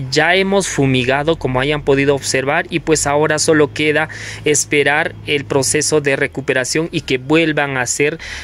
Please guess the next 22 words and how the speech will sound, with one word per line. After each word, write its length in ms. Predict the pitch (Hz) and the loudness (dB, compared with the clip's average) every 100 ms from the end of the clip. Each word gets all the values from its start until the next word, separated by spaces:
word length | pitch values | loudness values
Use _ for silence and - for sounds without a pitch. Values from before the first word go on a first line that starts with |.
| - | -4
las 480 | 135 131 143 - - | 0 0 0 -2 -4
hermosas 1120 | 143 135 135 143 151 143 - 135 143 - - - - - - - - - | -2 0 0 2 2 2 0 -2 -2 -4 -8 -12 -20 -20 -20 -20 -18 -6
de 180 | 127 127 | -2 0
antes, 440 | 123 107 117 113 | 0 -2 -4 -4
¿no? 240 | 127 156 - - - | -2 -4 -4 -12 -4
Otra 220 | 247 - 349 | 0 0 0
cosa 260 | 311 311 | 0 -2
que 140 | 302 180 | -4 -2
quería, 420 | 160 170 190 220 | -2 0 0 0
eh, 160 | 170 135 | -2 2
comentarles 760 | 147 143 127 - 135 170 151 - | 2 2 -2 -2 -2 -2 -4 -2
ahora 320 | 156 170 175 | 2 2 0
que 140 | - | -2
estoy 380 | 135 - 147 147 | -2 0 0 2
acá 380 | 131 - 127 143 | 0 -2 -4 -2
en 160 | 139 | -2
este 240 | 143 143 139 | -4 -4 -4
sector, 580 | - 120 - 143 165 - | -4 -4 -4 -2 -2 -2
esta 400 | 170 190 - 170 | -4 -4 -2 -2
es 220 | 160 - | 0 0
una 240 | 170 165 170 | 0 0 -2
Echeveria 680 | 143 - 123 139 147 143 139 | -6 -2 0 2 2 0 -4